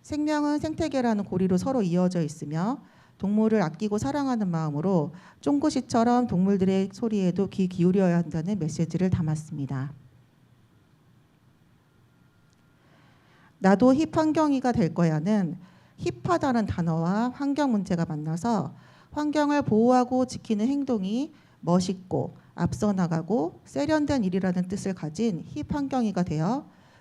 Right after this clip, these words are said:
궁금이와 함께 친환경 생활을 실천하는 모습을 담았습니다. 오가미 환경동화 시리즈는 단순한 동화 역할뿐만 아니라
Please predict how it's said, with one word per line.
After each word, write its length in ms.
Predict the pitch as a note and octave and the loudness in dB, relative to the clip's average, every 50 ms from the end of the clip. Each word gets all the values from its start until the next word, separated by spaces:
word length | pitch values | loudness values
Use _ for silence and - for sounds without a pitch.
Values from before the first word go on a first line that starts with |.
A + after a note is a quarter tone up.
| _ - | _ -8
궁금이와 540 | - G3+ A3 G#3+ B3+ C4 B3 A#3+ A#3+ A#3 A#3 | -4 -2 0 2 2 2 4 4 4 4 4
함께 440 | A#3+ G#3 G#3 G#3+ - A3 A3 A3 A3 | 2 0 -2 -4 -2 0 2 2 0
친환경 580 | G#3+ - D4+ D#4 D#4 D#4 D4 C#4 D4 C#4+ C#4+ C#4+ | 0 -2 -4 -2 -2 0 0 0 0 0 0 0
생활을 400 | - C#4+ B3+ B3+ A#3+ A3+ A#3 A#3 | 0 0 0 0 2 2 0 0
실천하는 580 | - - D4+ - - C#4 A#3+ A3 G3+ G#3 A3 | -2 -4 -6 -4 -4 -2 0 0 0 0 0
모습을 340 | F#3 D#3+ D#3+ - - - F#3 | 0 0 -4 -4 -4 -2 -2
담았습니다. 840 | F3+ F3+ F3+ D#3 D#3+ D#3+ D#3 - - - C3 C3+ C#3 C#3+ B2+ E2+ - - - - - - _ _ _ _ _ _ _ _ _ _ _ _ _ _ _ _ _ _ _ _ _ _ _ _ _ _ _ _ - | -2 -2 -2 -2 -2 -4 -4 -6 -10 -10 -10 -8 -6 -6 -8 -8 -10 -14 -18 -20 -20 -20 _ _ _ _ _ _ _ _ _ _ _ _ _ _ _ _ _ _ _ _ _ _ _ _ _ _ _ _ 0
오가미 360 | - G3 - C#4 C#4+ C#4 D4 | 0 4 4 6 4 6 4
환경동화 560 | D4+ E4 E4 D#4+ F#4 F4 E4+ D#4 D4+ C#4 C4+ | 2 2 0 0 0 0 0 0 2 2 2
시리즈는 600 | B3+ - A#3+ A3 A3 G3+ - F#3+ G3 B3 C#4+ C#4+ | 2 0 2 2 2 2 0 -2 0 0 0 0
단순한 580 | B3 - G3+ F3 F3 E3+ G#3 A3 A3 A3 A3 G#3+ | 0 0 0 0 0 0 0 0 2 2 0 0
동화 300 | A3 A3 F#3 F#3 G#3+ A3 | 0 0 0 2 2 2
역할뿐만 560 | G3+ F#3 F#3+ G3 F3+ F#3 A#3 A#3 A#3 A#3 G3+ | 2 0 0 -2 -2 0 0 0 0 0 0
아니라 500 | F3+ D#3 D3+ D3+ D#3+ E3 E3+ A3 C4+ D4 | 0 -2 -2 -2 -2 -2 0 0 -2 -4